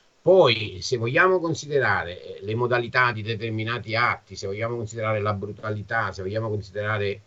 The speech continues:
come nel caso che stiamo vedendo oggi, diciamo, questa, questa, questo episodio abnorme dove, eh, non solo è stata, eh, eliminata questa povera ragazza, ma anche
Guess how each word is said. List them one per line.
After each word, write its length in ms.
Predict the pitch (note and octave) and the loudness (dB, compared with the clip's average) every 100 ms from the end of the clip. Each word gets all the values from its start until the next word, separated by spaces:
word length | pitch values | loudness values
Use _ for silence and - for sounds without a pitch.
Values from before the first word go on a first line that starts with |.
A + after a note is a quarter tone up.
| _ | _
come 140 | E2 | -16
nel 180 | D#2+ D#2+ | -14 -8
caso 500 | G2+ G#2 G#2+ F#2+ F#2 _ _ - | -4 -2 -2 -4 -4 _ _ -10
che 100 | F2+ | -6
stiamo 320 | - F#2+ F2+ | -2 -2 -2
vedendo 460 | F2 F#2+ F#2 E2+ | -2 -2 -4 -2
oggi, 600 | G2 A#2 F2+ D#2 E2 D#2+ - | 2 2 0 -6 -14 -14 -16
diciamo, 440 | F2 G2+ F#2+ F2 _ _ _ - | -6 -4 -4 -6 _ _ _ -6
questa, 460 | A2 - G#2 G#2+ | -4 -2 0 0
questa, 500 | G2 G#2+ - A2 G#2 | 0 -6 -6 -2 -2
questo 1200 | F#2+ G#2 - G#2 G2+ G2+ G2 F#2+ F#2+ F#2+ F#2 F#2 | -2 -6 -8 -4 -2 0 0 0 0 0 -2 -4
episodio 480 | G#2 G#2+ A2 C3 B2 | -6 -4 0 2 2
abnorme 540 | G#2+ A2 C3+ C3 G#2+ G2 | 0 2 6 6 4 0
dove, 460 | G#2+ G#2 G2 D2+ | 0 0 0 -4
eh, 340 | G2 F2+ F#2 F#2 | -6 -6 -4 -6
non 180 | F#2+ F2+ | -6 -2
solo 280 | C#3 C#3+ | 0 2
è 60 | A2+ | 2
stata, 760 | - A2 F#2+ F#2+ F2 F2 F2+ - | 0 -4 -2 -4 -4 -8 -12 -14
eh, 160 | F2+ - | -12 -10
eliminata 500 | F#2+ F#2+ F#2+ F#2 F2 | -8 -4 -4 -6 -8
questa 240 | F2 F#2 | -10 -8
povera 280 | F#2 F2+ F2 | -6 -6 -4
ragazza, 520 | F#2+ G#2+ G#2+ - F2 | -2 0 -2 -4 -8
ma 180 | E2 E2+ | -8 -8
anche 480 | F2 G#2 G#2 G2 E2 | -8 -8 -6 -6 -8